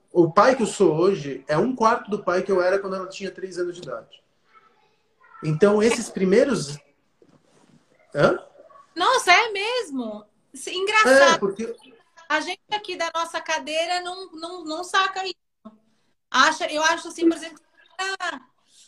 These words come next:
Speaker 2: no auge do, do junto,
Speaker 1: Não.
Speaker 2: vínculo do
Speaker 1: Não.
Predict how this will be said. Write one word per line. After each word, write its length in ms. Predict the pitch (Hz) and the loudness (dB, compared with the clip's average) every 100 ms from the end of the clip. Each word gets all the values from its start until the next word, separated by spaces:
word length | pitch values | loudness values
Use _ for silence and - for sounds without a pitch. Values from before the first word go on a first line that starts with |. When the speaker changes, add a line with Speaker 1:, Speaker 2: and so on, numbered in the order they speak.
| _ _ - | _ _ -10
Speaker 2:
no 240 | 294 349 | -6 4
auge 720 | 330 339 349 311 277 226 220 | 6 8 8 4 0 -4 -8
do, 600 | 226 233 226 214 202 202 202 _ _ _ _ _ _ _ _ _ | -6 -4 -4 -6 -12 -18 -20 _ _ _ _ _ _ _ _ _
do 260 | 233 220 247 | -10 -6 -4
junto, 540 | 220 - 320 302 277 | -2 0 4 6 6
Speaker 1:
Não. 500 | 233 233 226 214 196 - _ _ - | 4 2 -2 -4 -8 -14 _ _ 0
Speaker 2:
vínculo 420 | 277 254 247 240 | 2 2 0 0
do 260 | 233 247 226 | -2 -2 2
Speaker 1:
Não. 360 | 330 330 - | 4 4 -2